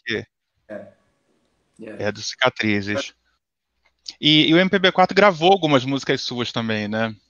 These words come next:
Speaker 2: Gravou,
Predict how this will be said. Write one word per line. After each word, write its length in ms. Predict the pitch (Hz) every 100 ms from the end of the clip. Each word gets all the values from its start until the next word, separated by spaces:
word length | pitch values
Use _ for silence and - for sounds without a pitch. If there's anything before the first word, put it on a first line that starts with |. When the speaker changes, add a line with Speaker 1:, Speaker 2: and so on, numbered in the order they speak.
| _ _ _ - - - - - _ - - - 147 - - - _ _
Speaker 2:
Gravou, 920 | 185 220 208 - 170 240 262 269 269